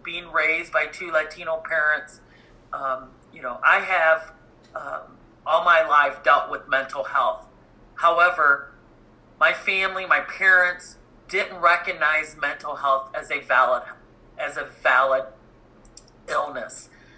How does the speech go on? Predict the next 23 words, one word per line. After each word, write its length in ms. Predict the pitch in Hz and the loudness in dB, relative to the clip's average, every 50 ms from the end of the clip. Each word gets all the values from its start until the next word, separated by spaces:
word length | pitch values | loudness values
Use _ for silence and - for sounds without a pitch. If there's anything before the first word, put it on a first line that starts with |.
| - - - - _ _ - - | -20 -20 -20 -20 _ _ -18 -14
Um, 280 | - 135 131 127 131 - | -8 -6 -6 -6 -6 -4
they 120 | 170 175 185 | -2 -2 0
were 180 | 185 - 202 | 2 2 2
convinced 680 | - - - 208 190 175 - 180 175 165 - - - - | 2 2 -4 -6 -6 -4 -4 -2 -2 -2 -4 -8 -12 -8
after 440 | - 139 147 151 - - 160 151 143 | -4 -4 -4 -4 -4 -6 -2 0 2
a 100 | 143 143 | 2 0
suicide 560 | - - - 175 - - - - 147 143 139 139 | -2 -6 -8 -8 -8 -6 -2 0 0 0 0 -4
attempt 340 | - - - 139 127 - | -10 -10 -10 -10 -8 -6
at 160 | 139 135 - - | -8 -8 -8 -8
the 120 | 127 131 | -16 -16
age 180 | 139 143 143 151 | -16 -16 -18 -18
of 100 | 156 - | -18 -18
sixteen 840 | - - - - - - - - - - 165 160 147 135 123 120 120 - _ _ _ - _ - _ _ _ _ _ _ - - _ _ - | -16 -16 -14 -14 -14 -16 -16 -18 -18 -18 -18 -18 -16 -16 -18 -18 -20 -20 _ _ _ -20 _ -20 _ _ _ _ _ _ -20 -20 _ _ -4
that 460 | - 156 143 139 135 135 131 - - - - - _ _ _ _ - | -2 0 2 4 2 2 0 -2 -10 -20 -20 -20 _ _ _ _ 2
I 160 | 160 175 190 | 2 4 4
had 260 | 190 202 185 - - | 2 -2 -4 -6 -8
sinned 520 | - - - - 185 170 160 151 147 147 - - | -14 -12 -6 -2 0 0 0 0 -2 -6 -10 -12
and 180 | 165 160 151 | -12 -8 0
God 240 | 151 143 143 147 147 | 4 4 4 4 4
was 140 | 139 135 - | -2 -4 -2
now 160 | 135 127 127 | 0 0 0
punishing 580 | 127 - - 139 135 131 - - - 117 107 - | -2 -4 -8 -8 -6 -8 -12 -14 -14 -16 -18 -20
me. 120 | - - | -20 -20